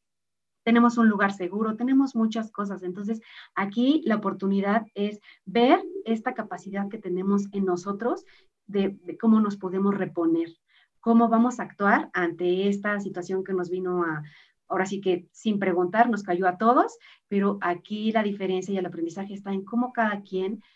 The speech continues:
de acuerdo a la situación que tiene que resolver, lo resignifica, ¿no? Le resurge, eh, le encuentra un sentido,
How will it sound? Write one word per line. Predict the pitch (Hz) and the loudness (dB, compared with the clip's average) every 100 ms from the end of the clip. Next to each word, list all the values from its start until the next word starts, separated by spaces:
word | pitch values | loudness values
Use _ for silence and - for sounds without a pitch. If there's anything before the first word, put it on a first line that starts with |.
| _ - | _ -10
de | |
acuerdo | 185 202 208 202 | -6 -2 0 2
a | 202 165 | 4 4
la | 165 | 2
situación | 196 190 180 214 | -4 -10 -8 -8
que | 220 | -8
tiene | 202 196 196 | -4 -2 -2
que | 190 | -6
resolver, | 175 180 175 190 220 _ - - | -8 -6 -4 -4 -6 _ -20 -14
lo | 180 | -10
resignifica, | 175 180 180 175 196 196 151 | -8 -4 -2 -2 -4 -4 -2
¿no? | 165 190 220 - - _ - | 0 0 -2 -6 -20 _ -16
Le | 208 196 | -10 -10
resurge, | 180 202 202 226 214 196 165 156 - - | -4 -4 0 0 0 -2 -6 -6 -14 -6
eh, | 180 180 185 | 0 2 2
le | 190 | 2
encuentra | 196 208 208 | 0 0 2
un | 220 | 2
sentido, | 208 190 180 196 202 175 165 | 2 0 -2 2 2 2 -2